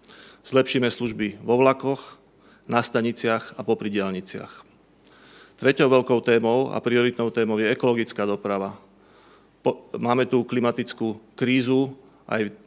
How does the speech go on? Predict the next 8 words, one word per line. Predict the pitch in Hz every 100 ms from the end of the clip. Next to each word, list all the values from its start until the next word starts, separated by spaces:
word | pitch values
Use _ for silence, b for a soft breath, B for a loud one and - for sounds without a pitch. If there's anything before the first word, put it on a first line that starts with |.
| -
dnešných | 120 123 - 117 101
dňoch | 110 113 117 - - - _
počúvame | 117 - 113 113 110
o | 104 107 104 B B B B -
katastrofách | 117 127 123 127 117 127 123 127 - - _ b b b -
v | 107
životnom | 117 120 139 110
prostredí. | 113 117 147 123 120 131 127